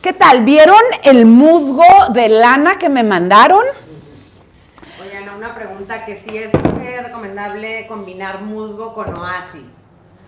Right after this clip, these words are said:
Speaker 1: Claro, sí, bueno,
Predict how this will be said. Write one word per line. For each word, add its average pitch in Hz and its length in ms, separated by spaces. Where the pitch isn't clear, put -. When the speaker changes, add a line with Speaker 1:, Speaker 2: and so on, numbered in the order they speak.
Speaker 1:
Claro, 254 800
sí, - 420
bueno, 320 320